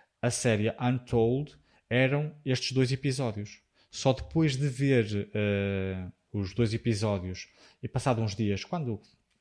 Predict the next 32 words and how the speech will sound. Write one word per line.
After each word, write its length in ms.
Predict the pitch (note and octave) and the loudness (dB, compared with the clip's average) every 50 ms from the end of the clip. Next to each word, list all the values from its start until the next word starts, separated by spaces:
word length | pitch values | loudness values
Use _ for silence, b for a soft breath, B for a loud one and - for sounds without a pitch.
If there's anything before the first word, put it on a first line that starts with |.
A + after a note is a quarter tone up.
| _ _ _ _ _ _ _ _ _ - - | _ _ _ _ _ _ _ _ _ -20 -18
fui 200 | - - - B2 | -6 0 0 0
só, 320 | - - - A2+ G#2+ G2 F2+ | 0 0 0 -2 -2 -2 -4
só, 260 | - - A2 G#2 G#2 | -4 -2 -2 -2 -2
só 280 | - - - G#2+ G#2 | -4 -2 0 0 0
relembrar 520 | G2+ - - B2+ B2+ A#2+ A2+ A2 A2+ A2 G#2+ | 0 0 2 4 4 4 4 4 2 2 2
o 40 | G#2+ | 2
título 380 | - - A#2+ A2 - - A2 G2+ | 0 0 -2 -2 -2 -4 -6 -4
do, 240 | A2 G#2+ G#2 G2+ B B B B B B B | -4 -4 -4 -6 B B B B B B B
da, 180 | A2 A2 A2 | -4 -2 -2
da 140 | G#2 G#2+ A2+ | 0 -2 -2
série 260 | - - A#2+ G#2+ G2+ F#2+ | -2 0 0 0 0 -2
pa-, 200 | - - D#3+ C#3 | -4 -6 -12 -10
pa 160 | - - B2+ | -8 -8 -8
poder 220 | - - A#2 A#2 | -4 -2 -2 -2
falar 260 | - - A2 G#2+ G#2+ G#2+ | 0 0 -2 -2 0 -2
aqui, 400 | G#2+ - - B2 B2+ C3+ - b b b b b b _ | -4 -4 -4 -4 -6 -6 -8 b b b b b b _
é 140 | - B2+ C3 | 0 2 2
que 320 | B2+ - - - - C#3+ C3+ | 0 -2 -8 -6 -2 -2 0
me 180 | C#3+ D3 D3 | 2 2 2
apercebi 600 | C#3 C3+ - - - - - A#2+ A#2+ C3 C3+ C#3+ | 0 0 -2 -8 -8 -6 -4 -2 -2 0 -2 -2
que, 500 | - - - - D3 B2+ A2+ G#2 F#2+ - b b b b b b b _ - | -4 -8 -6 -2 0 0 0 0 -2 -6 b b b b b b b _ -4
eh, 480 | A2 G#2+ G#2+ G#2+ G#2 G#2 G#2 G2+ - - - | 0 0 2 2 2 2 0 -2 -4 -6 -12
o 60 | - | -12
que 140 | - - - | -8 -2 0
eu 100 | D3 C#3 | 0 0
vi 240 | A#2+ A#2+ B2+ B2 - - | 2 2 0 0 0 -2
não 200 | C3+ C#3+ D#3 E3 | -2 0 0 -2
só 640 | D3 - - - C3+ B2 G#2+ F#2+ F2+ G#2 G#2 - _ _ _ _ _ | -2 -4 -4 -2 0 0 0 0 -2 -6 -10 -18 _ _ _ _ _
faz 260 | - - B2 B2 - | -4 0 0 0 0
parte 460 | - - B2 A2+ G#2 - - - - | 0 0 0 0 0 -2 -8 -12 -6
de 60 | - A#2+ | -4 -2
um, 300 | A2 A2 G#2+ G#2 G2+ | -2 -2 -2 -4 -6